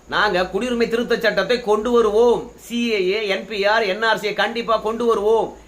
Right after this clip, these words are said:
அப்படின்னு சொல்லித்தான் வாக்கு கேட்டாங்க. ஆனா மீண்டும் இப்ப ரெண்டாயிரத்தி இருபத்தி நாலுல தேர்தலை சந்திக்க போறாங்க. "என்ன ஐயா சி ஏ ஏ அமுல்படுத்துவோன்னு சொன்ன, அமுல்படுத்தினியா? சென்ற முறை வாக்குறுதி கொடுத்தியே?" அப்படின்னு கேட்பாங்க. அதுக்கு தான் இப்போ பாஜக இந்த சட்டத்தை அமுல்படுத்தியிருக்குது.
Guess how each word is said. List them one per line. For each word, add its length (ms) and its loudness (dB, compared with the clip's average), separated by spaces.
அப்படின்னு 320 -2
சொல்லித்தான் 500 0
வாக்கு 260 2
கேட்டாங்க. 420 0
ஆனா 240 2
மீண்டும் 500 0
இப்ப 240 -6
ரெண்டாயிரத்தி 400 0
இருபத்தி 260 -6
நாலுல 220 0
தேர்தலை 320 0
சந்திக்க 320 -4
போறாங்க. 320 -2
"என்ன 200 -4
ஐயா 260 2
சி 180 -4
ஏ 140 -2
ஏ 140 2
அமுல்படுத்துவோன்னு 680 0
சொன்ன, 180 0
அமுல்படுத்தினியா? 680 0
சென்ற 260 -4
முறை 160 0
வாக்குறுதி 340 0
கொடுத்தியே?" 320 -2
அப்படின்னு 280 -4
கேட்பாங்க. 400 -2
அதுக்கு 340 0
தான் 180 0
இப்போ 300 0
பாஜக 540 2
இந்த 180 -6
சட்டத்தை 480 0
அமுல்படுத்தியிருக்குது. 800 -4